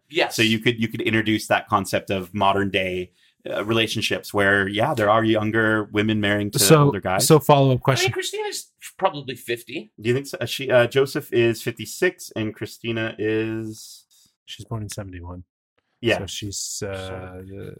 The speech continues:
Speaker 3: uh,
Speaker 1: forty-nine?
Speaker 3: nine,
Speaker 2: Forty-nine.
Speaker 3: forty-nine.
Speaker 2: Okay.
Speaker 3: Yeah,
Speaker 2: Yeah, I
Speaker 3: close.
Speaker 2: guess that, I guess that works.
Speaker 1: Yeah.
Speaker 2: They, I guess, sorry, just looking at Dean Norris, he <laughs> just looks a
Speaker 1: Yeah,
Speaker 2: lot
Speaker 1: sure,
Speaker 2: older, right?
Speaker 1: sure.
Speaker 2: But, uh, the, as far as fitting the mold of the Fred character, I mean, yeah,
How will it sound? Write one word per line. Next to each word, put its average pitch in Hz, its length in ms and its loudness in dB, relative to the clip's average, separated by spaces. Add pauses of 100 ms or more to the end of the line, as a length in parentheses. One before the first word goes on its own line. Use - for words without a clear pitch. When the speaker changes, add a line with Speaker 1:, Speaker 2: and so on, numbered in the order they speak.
Speaker 3:
uh, - 120 -16
Speaker 1:
forty-nine? 123 540 -8
Speaker 3:
nine, 117 140 -4
Speaker 2:
Forty-nine. 98 340 -2
Speaker 3:
forty-nine. 110 200 -6
Speaker 2:
Okay. 123 240 -2
Speaker 3:
Yeah, 131 120 -4
Speaker 2:
Yeah, 123 40 0
I 123 60 -2
Speaker 3:
close. 120 100 0
Speaker 2:
guess - 120 -2
that, 135 200 -2
I 147 60 -4
guess 143 140 -4
that 104 120 2
works. 98 240 -4
Speaker 1:
Yeah. - 180 -12
Speaker 2:
They, 120 160 2
I 113 100 2
guess, 120 300 2 (220)
sorry, 90 300 0
just 104 200 -4
looking 107 320 -2
at 92 120 -6
Dean 95 200 -2
Norris, 90 360 0
he 90 100 -8
<laughs> - 120 -8
just - 200 -2
looks - 200 -12 (140)
a - 40 -6
Speaker 1:
Yeah, 98 60 -6
Speaker 2:
lot 90 140 -4
Speaker 1:
sure, 110 160 -2
Speaker 2:
older, 95 220 -4
right? 107 220 -2
Speaker 1:
sure. - 60 -14 (280)
Speaker 2:
But, 107 240 4
uh, 120 80 2
the, 113 200 -2
as - 120 -2
far 127 160 4
as 120 100 0
fitting 117 280 0
the 104 60 -2
mold 107 300 0
of 110 60 -4
the 107 80 -4
Fred 110 320 0
character, 143 500 0
I 104 120 -4
mean, 95 320 -4 (440)
yeah, 90 220 -2